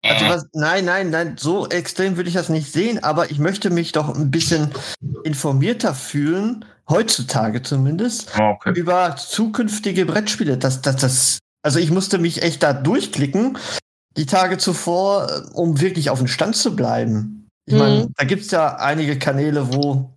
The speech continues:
Speaker 1: wirklich gut berichtet wird, aber grundsätzlich fand ich das ein bisschen mau, muss ich echt sagen.
Speaker 3: Ich hab tatsächlich auch, äh, es gibt einige gute YouTuber echt, die halt
Speaker 1: Genau.
Speaker 3: vorher schon Videos gemacht haben.
Speaker 1: Richtig.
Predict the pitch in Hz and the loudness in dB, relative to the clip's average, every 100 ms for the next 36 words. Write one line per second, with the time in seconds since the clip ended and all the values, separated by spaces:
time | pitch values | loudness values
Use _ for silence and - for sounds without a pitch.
0 | - 147 143 135 170 175 151 147 185 165 | -2 0 0 0 0 0 0 0 0 -2
1 | 131 156 156 - - - - _ _ 120 | -2 0 0 -4 -8 -10 -10 _ _ 0
2 | 123 120 117 110 135 208 208 160 165 - | 2 2 2 2 0 0 0 0 -2 -2
3 | 131 156 135 - - 131 127 131 - - | 0 0 -2 -8 -6 0 2 2 -2 -2
4 | 127 131 - 117 107 196 208 - 175 143 | 0 0 0 0 2 0 0 -2 0 0
5 | 123 117 117 - 131 110 107 - 131 - | 0 -2 -4 -6 -4 0 0 -2 -2 -2
6 | - - - - - - - - - 220 | -2 -2 -4 -8 -12 -8 -8 -2 0 0
7 | 214 - 214 226 220 226 214 208 196 185 | 0 -2 -2 0 0 2 0 0 0 2
8 | 170 - - 190 190 190 - 190 196 180 | 0 -2 -2 -2 0 0 0 2 0 0
9 | 202 196 175 185 208 190 165 165 170 - | 0 0 2 0 0 -2 0 0 0 -2
10 | - - 180 180 170 113 - 185 185 185 | -6 -4 0 2 2 0 -2 0 0 0
11 | 185 170 175 175 180 175 - 170 175 - | -2 0 0 0 0 0 0 0 0 -2
12 | 180 185 190 190 _ _ - 123 - 113 | 0 2 0 -2 _ _ -6 -6 -4 -6
13 | - - | -8 -18